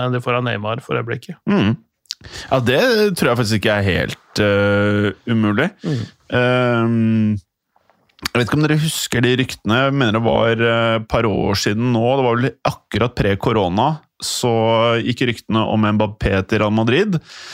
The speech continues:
Speaker 2: <clears throat> Da var en av tingene P S G ønsket i retur, var jo da, eh, Vinicius Junior, og det var da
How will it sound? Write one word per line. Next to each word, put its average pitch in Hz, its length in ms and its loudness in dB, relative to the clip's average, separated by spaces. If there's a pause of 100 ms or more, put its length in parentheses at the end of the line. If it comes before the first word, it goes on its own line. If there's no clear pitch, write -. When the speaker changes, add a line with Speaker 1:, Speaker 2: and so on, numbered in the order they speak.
(160)
Speaker 2:
<clears throat> 180 560 0
Da 143 80 2
var 156 220 2
en 110 240 2
av 147 100 0
tingene 123 580 0
P 139 120 0
S 123 120 -2
G 117 140 -2
ønsket 110 340 -2
i 110 60 2
retur, 175 480 0
var 113 400 0
jo 113 100 2
da, 110 380 2 (460)
eh, 113 180 2
Vinicius 127 420 0
Junior, 131 380 0 (320)
og 120 100 -2
det 117 80 2
var 131 140 2
da 123 80 2